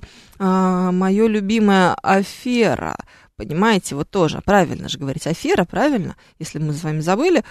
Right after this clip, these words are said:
как правильно, как нужно, то, м, можно проверить словом "аферист". А, а поскольку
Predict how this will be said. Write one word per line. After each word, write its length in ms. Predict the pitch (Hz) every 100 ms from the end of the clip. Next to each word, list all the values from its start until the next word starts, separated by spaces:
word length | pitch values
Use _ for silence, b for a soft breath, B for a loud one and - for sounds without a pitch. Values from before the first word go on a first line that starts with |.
| B
как 200 | - 170
правильно, 480 | - 160 135 135 - b b
как 200 | 160 -
нужно, 360 | 175 135 - - b b
то, 300 | 185 240 269 -
м, 580 | - 175 165 160 156 165 _ _ _ _ _ _ _ -
можно 280 | 196 202
проверить 320 | 202 196 196 -
словом 200 | 196 185
"аферист". 560 | - 240 135 - - _ B B B B B B B B _ _ _ -
А, 640 | 185 180 175 175 175 - _
а 100 | 185
поскольку 720 | 190 - - 262 226 - -